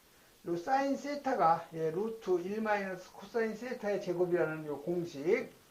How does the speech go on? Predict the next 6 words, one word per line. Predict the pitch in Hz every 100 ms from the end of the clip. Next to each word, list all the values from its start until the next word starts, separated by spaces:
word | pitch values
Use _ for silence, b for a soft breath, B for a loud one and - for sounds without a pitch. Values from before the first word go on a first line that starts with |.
| - - _ _ b b b -
그다음에 | 220 226
요 | 170 170
피타고라스 | - - 277 254 247 240 240 233
정리에 | 180 190 208 208
의한 | 208 160 160 160 -
피상전력하고 | - 208 220 208 170 156 151 135 135 143 143